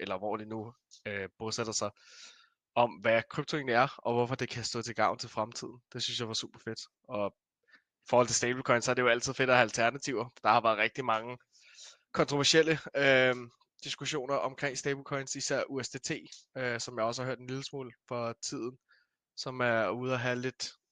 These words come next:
ja, en lille smule kritik igen. Så jeg synes personligt, så er det fedt bare at have en stablecoin, som er backed af en større virksomhed, som man ligesom har tiltro til, som man kan gå ind og vælge. Ja.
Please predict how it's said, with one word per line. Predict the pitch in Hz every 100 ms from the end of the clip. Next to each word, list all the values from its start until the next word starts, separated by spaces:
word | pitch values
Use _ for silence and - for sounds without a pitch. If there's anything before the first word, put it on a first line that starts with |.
| _ 110
ja, | 120 117
en | 117
lille | 131
smule | 135 139
kritik | - 127 - 135
igen. | 147 127 127 - _ _ _ - -
Så | -
jeg | 139 139 135
synes | 143 - -
personligt, | 135 170 165
så | 160
er |
det | 147
fedt | - 147
bare | - 131
at | 127
have | 127 127
en | 117
stablecoin, | - 131 135 123
som | 113 120
er | 110 104 - _ _
backed | 123 123 - - -
af | 110 104 - _ _ -
en | 123
større | - 127 120 135
virksomhed, | 127 - 120 110
som | 113
man | 110
ligesom | 110 110 120
har | 104
tiltro | - 127 123 - 101
til, | - 104 _ _ _ _
som | - 120
man | 110
kan | 113
gå | 107
ind | 107
og | 110
vælge. | 107 107 110 _ _ _ _ _ _ _ _ _ _ _
Ja. | -